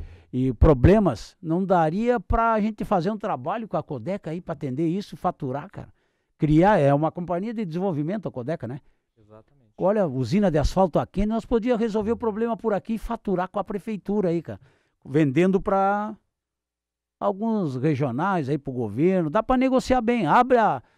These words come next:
Speaker 1: abre aí a, o setor aí de, de, de, de reuniões aí, projetinho, dá pra faturar dinheiro e resolver o problema que o governo do estado aí, por exemplo, aqueles concertos nas estradas tá de chorar, cara.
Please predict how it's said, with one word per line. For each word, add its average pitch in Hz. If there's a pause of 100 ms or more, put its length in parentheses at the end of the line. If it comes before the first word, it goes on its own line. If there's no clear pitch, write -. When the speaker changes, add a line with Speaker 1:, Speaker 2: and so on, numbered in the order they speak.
(500)
Speaker 1:
abre 208
aí 214
a, 180
o 151
setor 185
aí 170
de, 131
de, 117
de, 113 (300)
de 139
reuniões 147
aí, 185 (300)
projetinho, 180
dá 185
pra 240
faturar 190
dinheiro 160
e 208
resolver 180
o 170
problema 170
que 226
o 220
governo 175
do 208
estado 160
aí, 139
por 139
exemplo, 147 (300)
aqueles 214
concertos 190
nas 156
estradas 147
tá 156
de 165
chorar, 170
cara. -